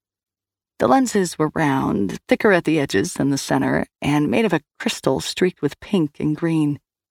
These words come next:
The frame was brass and elaborately hinged. They wouldn't have looked out of place on the set of The Wizard of Oz. "Here, take these. They can help you see what's real and what's been affected by magic, so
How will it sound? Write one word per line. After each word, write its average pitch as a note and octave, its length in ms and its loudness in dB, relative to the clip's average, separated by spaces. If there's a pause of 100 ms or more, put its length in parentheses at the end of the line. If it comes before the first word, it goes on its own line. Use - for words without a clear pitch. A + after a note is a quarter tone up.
(500)
The F#3 60 2
frame D3 360 2
was A#2+ 180 -4
brass B2 540 2
and C#3 80 0
elaborately C#3+ 600 0
hinged. D3+ 600 -2 (880)
They A3+ 100 4
wouldn't D4+ 160 4
have F3 100 0
looked F#3 200 2
out F3+ 140 6
of D#3 100 -2
place F#3+ 340 2
on C3+ 100 0
the D3 60 0
set E3+ 200 -2
of E3 80 -2
The D#3+ 80 -2
Wizard F3+ 260 0
of D#3+ 100 -2
Oz. D#3 380 2 (840)
"Here, G3 520 2
take G#3+ 240 0
these. C#3 420 -2
They G#3 240 2
can G#3+ 160 0
help G#3 220 0
you G3 60 2
see - 180 2
what's F3 260 2
real D3 340 0
and D#3 200 2
what's D#3+ 180 0
been F3 140 2
affected D#3+ 400 0
by D#3+ 100 2
magic, D#3 420 0
so C#3+ 280 -2